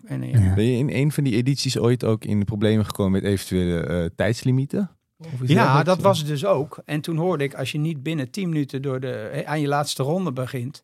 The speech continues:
Speaker 2: Halen we je eruit.
Speaker 1: eh, dan halen we je eruit.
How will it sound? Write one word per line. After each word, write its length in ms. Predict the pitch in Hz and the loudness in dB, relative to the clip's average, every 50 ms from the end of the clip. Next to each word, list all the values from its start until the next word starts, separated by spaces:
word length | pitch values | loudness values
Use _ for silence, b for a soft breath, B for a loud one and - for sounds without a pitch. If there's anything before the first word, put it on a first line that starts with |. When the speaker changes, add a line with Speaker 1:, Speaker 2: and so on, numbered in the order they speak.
| _ _ _ _ _ _ | _ _ _ _ _ _
Speaker 2:
Halen 260 | - 127 110 104 107 | -4 0 2 2 4
we 60 | 110 113 | 4 6
je 60 | 120 | 6
eruit. 320 | 131 135 110 95 90 _ _ _ | 4 4 2 0 -4 _ _ _
Speaker 1:
eh, 160 | - 139 139 139 139 | -2 -2 0 0 0
dan 140 | 135 143 143 | -2 -4 -2
halen 240 | 139 135 131 131 127 | -2 -2 -2 -2 -2
we 60 | 131 | -4
je 80 | 131 | -4
eruit. 400 | 151 156 139 120 113 - - - | -2 -4 -4 -6 -8 -12 -16 -20